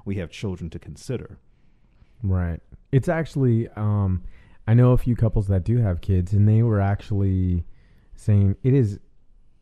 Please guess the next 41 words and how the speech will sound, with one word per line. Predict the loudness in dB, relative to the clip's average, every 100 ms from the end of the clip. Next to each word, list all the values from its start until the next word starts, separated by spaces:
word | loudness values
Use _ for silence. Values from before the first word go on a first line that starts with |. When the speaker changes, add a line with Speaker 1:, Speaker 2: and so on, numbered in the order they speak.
| _ _ _ _ -2
Speaker 2:
we | 0
can | 2 0
save | 0 2
more | 2 4
money | 2 2 2 0 0 -4 -10
by | -10 -2 0 0 0
the | -2
woman | 0 0 2 0 0 -4 -10 -20 _
quitting | 4 4 4
her | 0 0 -2
job. | -2 -2 -2 -2 -6 -8 0
And | 2 4
it | 4
was | 4 4
only | 2 4
because | 4 4 2 0
the | 0
man | 2 2
was | 0
making | 0 0 0
more | 2 0 -2
at | -4
that | -4 -6
time, | -6 -8 -8 -12 -18 -20 _
because | -4 -2 -2 -2
the |
guy | -2 0
had | 0 -2
a | -4
college | -2 0 0
education, | -2 -2 -4 -4 -4
the | -8
girl | -6 -4
did | -2
not. | -2 -2 -4 -8 -20 -20 -20
So | -6 -2 0 -2 -6 -16 -20 _ -2
their | -2
jobs | 0 0 0 -2
dictated | -6 -2 0 0 -2
different | -4 -4 -6
salaries. | -4 -2 0 -2 -6 -10